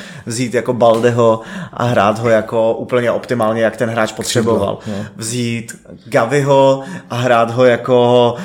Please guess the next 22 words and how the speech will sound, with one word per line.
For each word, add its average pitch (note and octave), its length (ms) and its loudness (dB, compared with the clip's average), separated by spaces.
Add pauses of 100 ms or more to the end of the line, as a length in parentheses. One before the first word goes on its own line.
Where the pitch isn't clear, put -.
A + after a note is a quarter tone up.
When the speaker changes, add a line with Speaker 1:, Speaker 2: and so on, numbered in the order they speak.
(280)
Speaker 1:
já A2+ 160 -2
nevím, A#2 200 -2
co A#2+ 120 -8
to B2 60 0
je A#2 60 -2
za A#2 80 -2
Speaker 2:
Osmičku. A#2+ 300 -2
Speaker 1:
pozici. G#2+ 320 -4 (140)
No, C3 120 0
Speaker 2:
No, C3 80 4
Speaker 1:
ale C#3+ 120 6
Speaker 2:
taková C#3+ 100 2
Speaker 1:
osmička, B2+ 480 4
co F3 160 2
je D#3 80 6
furt D#3 220 0
na D3+ 100 4
křídle. D3+ 480 4
Speaker 2:
osmička, D3+ 220 4
desítka C3+ 640 -2
na C3 160 -6
křídle. C3+ 300 -6